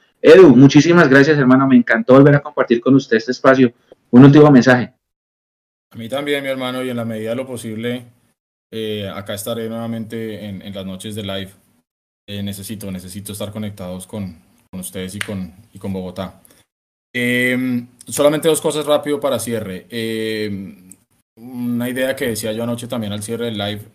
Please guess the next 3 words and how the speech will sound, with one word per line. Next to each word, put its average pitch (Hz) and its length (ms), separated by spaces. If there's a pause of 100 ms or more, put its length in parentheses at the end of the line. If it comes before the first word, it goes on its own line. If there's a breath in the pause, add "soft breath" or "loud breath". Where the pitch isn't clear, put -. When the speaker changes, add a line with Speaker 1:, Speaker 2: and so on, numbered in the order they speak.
(140)
Speaker 2:
Em, 101 600 (1600)
eh, - 760
compartimos, 131 1040